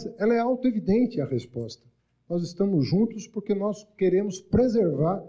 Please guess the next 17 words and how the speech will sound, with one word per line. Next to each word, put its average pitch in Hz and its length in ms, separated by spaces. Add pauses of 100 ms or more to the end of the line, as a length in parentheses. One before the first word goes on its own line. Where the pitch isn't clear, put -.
(420)
aquilo 196 360
que - 140
nos 160 300
é 196 100
caro. 139 480 (520)
Nós 139 140
podemos 156 680 (240)
divergir 180 760 (540)
e 185 160
democraticamente, 196 1300 (800)
é, 139 280 (2500)
nas 156 260
eleições, 170 880
ouvir 214 440
os 226 140
clamores 160 500
populares 156 800